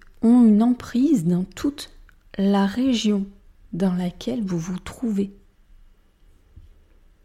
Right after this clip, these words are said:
Elles s'étendent encore et encore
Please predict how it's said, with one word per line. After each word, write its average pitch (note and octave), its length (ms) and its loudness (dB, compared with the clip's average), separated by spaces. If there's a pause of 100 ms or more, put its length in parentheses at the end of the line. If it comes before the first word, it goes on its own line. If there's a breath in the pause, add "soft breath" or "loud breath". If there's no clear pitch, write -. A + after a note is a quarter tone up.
(1080)
Elles F3+ 160 -8
s'étendent G3+ 520 -4
encore G#3 460 -4
et G#3 120 -2
encore G#3 600 -4